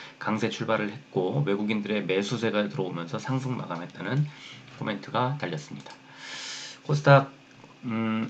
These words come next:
애플카 수혜 기대감으로 자율주행주가 지수 상승을 견인하면서 천사십 선을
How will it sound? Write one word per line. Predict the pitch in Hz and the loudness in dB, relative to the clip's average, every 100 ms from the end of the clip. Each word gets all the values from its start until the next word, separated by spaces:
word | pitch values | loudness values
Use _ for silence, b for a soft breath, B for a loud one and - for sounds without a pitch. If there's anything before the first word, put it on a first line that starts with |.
| 117 | 2
애플카 | 147 - 160 147 156 147 143 - | 2 4 4 4 10 10 10 0
수혜 | - 151 156 139 107 | 0 8 10 10 8
기대감으로 | 110 107 101 90 127 | 2 4 2 2 2
자율주행주가 | 143 113 120 117 107 101 101 90 85 107 82 - | 2 4 4 4 2 0 -2 -4 2 2 2 0
지수 | - 104 113 | -2 0 -2
상승을 | 104 120 123 120 113 107 | -2 -2 -2 -2 -2 -2
견인하면서 | 101 95 104 98 90 82 131 143 | -2 0 2 2 -2 0 0 2
천사십 | 151 147 143 92 92 - | 8 8 8 4 0 -4
선을 | - 85 90 131 151 | -8 -6 0 4 4